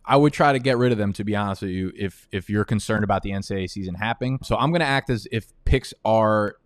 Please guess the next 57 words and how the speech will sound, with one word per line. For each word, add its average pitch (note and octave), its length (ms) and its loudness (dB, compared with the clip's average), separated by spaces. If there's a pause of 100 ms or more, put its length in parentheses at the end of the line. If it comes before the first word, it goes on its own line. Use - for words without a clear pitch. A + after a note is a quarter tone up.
devalued. A2+ 720 -2
And A2+ 100 -2
again, C3 380 0
this A#2 180 -4
is A2+ 100 -6
not A#2 460 0
that A2 240 -2
there's A2 220 -2
gonna A2 180 -2
be G2+ 140 -4
fewer B2+ 600 -2 (140)
good A#2+ 220 0
players. B2 380 -2
The G#2+ 100 -6
same G3+ 240 -4
amount F3+ 240 0
of - 60 -4
players C3 280 2
are A2+ 60 -6
gonna A2 120 -4
be G#2+ 60 -4
going A2+ 300 0
into A2+ 140 -4
the G#2+ 120 -8
N G#2 80 -6
F F#2+ 80 -8
L F#2+ 120 -4
draft, E2+ 300 -14
and F#2+ 80 -12
the G2+ 60 -8
same D#3+ 180 -6
amount D3 200 -2
of - 80 -4
talented C#3 420 -6
players G#2 220 -6
are G2 40 -14
gonna G2+ 120 -6
be G2 80 -6
going G2 240 -4
in. G2 120 -8 (120)
But A#2 360 4
the A2 100 -6
fact C#3+ 200 2
that C#3+ 80 0
we B2+ 100 -2
have G#2 120 -2
one B2 320 0
less C3 200 -2
year B2 120 -2
of G#2+ 100 -6
production, G#2+ 460 -2
the F2+ 60 -6
fact A2+ 260 -4
that G#2+ 80 -6
we G#2 100 -4
have F#2 160 -4
one A2+ 460 -2